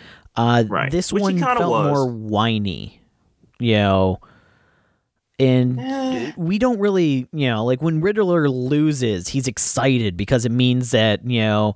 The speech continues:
Speaker 1: he did everything right. You know, he, he left the right clues that Batman could solve his puzzle, and that's why he's excited, because he got to play a game. Uh,
Speaker 2: Oh.
Speaker 1: it, with this one,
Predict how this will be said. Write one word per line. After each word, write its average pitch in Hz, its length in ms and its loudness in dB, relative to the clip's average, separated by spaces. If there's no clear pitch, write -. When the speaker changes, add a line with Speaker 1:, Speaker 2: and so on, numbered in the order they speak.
Speaker 1:
he 143 140 -2
did 135 240 0
everything 127 480 2
right. 95 480 -4
You 113 120 0
know, 98 260 0
he, 139 240 0
he 139 200 0
left 143 680 0
the 135 100 2
right 135 340 0
clues 143 540 2
that 113 180 -4
Batman 127 380 0
could 113 160 -4
solve 123 320 4
his 117 160 -2
puzzle, 110 440 0
and 90 100 -4
that's 131 220 0
why 120 180 2
he's 117 120 0
excited, 107 520 0
because 101 260 -4
he 139 80 2
got 120 180 0
to - 60 -8
play 120 260 2
a 92 40 -2
game. 95 540 -4
Uh, 92 380 0
Speaker 2:
Oh. - 160 -8
Speaker 1:
it, 113 120 -4
with 151 520 0
this 190 360 -2
one, 165 440 2